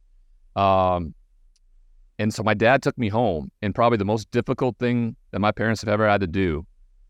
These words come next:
the second night I was there, 'cause I was just so probably fearful of where I was gonna go, what I was gonna do. And I was, I was like, you know, "I'm just gonna go get as many pills as I can and take off for Mexico and ride it till the wheels fall off." And they asked me, uh,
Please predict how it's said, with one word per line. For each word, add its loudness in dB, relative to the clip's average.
the -4
second 0
night 2
I 2
was -4
there, 0
'cause -6
I -4
was -6
just -6
so 2
probably 0
fearful -4
of -10
where -2
I 2
was -2
gonna -4
go, -2
what -2
I 0
was -4
gonna -4
do. -4
And -2
I 2
was, 2
I 2
was -2
like, -2
you -6
know, -4
"I'm -4
just -4
gonna -2
go -2
get 0
as -2
many 0
pills -2
as -4
I 2
can -2
and -6
take -2
off 0
for -6
Mexico -2
and -4
ride 4
it -4
till -4
the -2
wheels -2
fall -2
off." -4
And -2
they 0
asked 0
me, -8
uh, -8